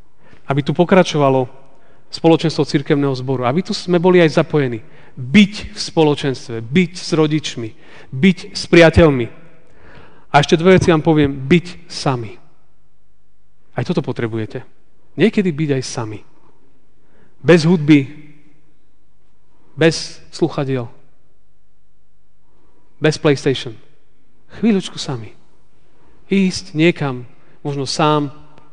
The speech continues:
trošku premýšľať. Možno u sebe, o sebe,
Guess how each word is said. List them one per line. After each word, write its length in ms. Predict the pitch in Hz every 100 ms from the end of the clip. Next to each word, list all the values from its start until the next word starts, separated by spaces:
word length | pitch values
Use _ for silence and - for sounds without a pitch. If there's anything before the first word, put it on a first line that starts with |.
| - - -
trošku 280 | - 233 185
premýšľať. 640 | 180 180 170 - 123 113 - - - - - -
Možno 240 | 156 147 131
u 80 |
sebe, 400 | 151 160 139 131 -
o 80 | 151
sebe, 400 | - 139 123